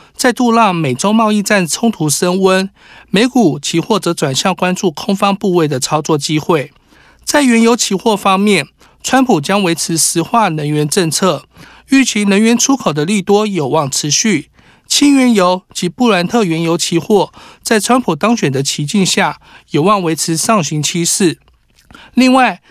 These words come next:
在陆股相关的A五十期货、恒生指数期货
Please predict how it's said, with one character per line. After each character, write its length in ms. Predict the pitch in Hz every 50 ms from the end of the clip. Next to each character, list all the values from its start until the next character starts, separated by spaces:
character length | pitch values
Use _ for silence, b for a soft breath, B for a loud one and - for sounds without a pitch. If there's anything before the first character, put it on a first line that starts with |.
| b b -
在 260 | - 277 254 240 208
陆 240 | 202 220 269 277 240
股 220 | - - 147 131
相 220 | 127 - - 226 226
关 180 | 247 233 240
的 160 | 226 208 160 - -
A 100 | 220 262
五 160 | 254 185 143
十 180 | - - 147
期 240 | 147 - - 165 151
货、 400 | 147 - - 220 196 147 135 b b b b b _
恒 240 | - - 165 180
生 240 | 190 - 240 262 262
指 140 | - 170 135
数 180 | - - 220 196
期 240 | - - - 160
货 340 | 160 - 208 196 165 - b